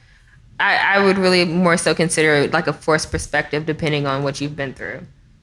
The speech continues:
You know what I'm saying? But there's some people who do, like, turn a blind eye to a lot of shit. There's some people who choose a lot of shit. I would say there's some people who, who are, I w-, they can be in a trauma bonding relationship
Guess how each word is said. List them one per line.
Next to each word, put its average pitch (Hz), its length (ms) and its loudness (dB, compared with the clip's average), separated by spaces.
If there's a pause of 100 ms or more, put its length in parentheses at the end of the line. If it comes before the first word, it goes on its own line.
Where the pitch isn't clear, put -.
You 190 100 0
know 180 160 2
what 175 80 -2
I'm 180 120 -6
saying? 180 380 -6 (460)
But 180 440 0
there's 214 180 4
some 403 200 4
people 349 220 4
who 269 140 8
do, 214 240 4
like, 170 460 2 (1300)
turn 226 320 6
a 214 100 8
blind 208 300 4
eye 208 180 2
to 214 160 4
a - 20 6
lot 190 200 4
of 180 80 2
shit. - 100 2
There's 190 160 4
some 214 140 2
people 240 200 2
who 214 80 6
choose 202 300 2
a 190 40 4
lot 165 180 4
of 156 60 2
shit. 160 120 2
I 170 100 2
would 202 220 4
say 214 180 4
there's 208 200 4
some 208 120 2
people 214 380 2 (100)
who, 185 60 -8
who 214 160 2
are, 196 360 4
I 202 280 0
w-, 208 240 -6
they 196 140 2
can 240 280 2
be 208 80 2
in 190 60 4
a 175 60 0
trauma 170 320 2
bonding 175 340 2
relationship 160 640 -2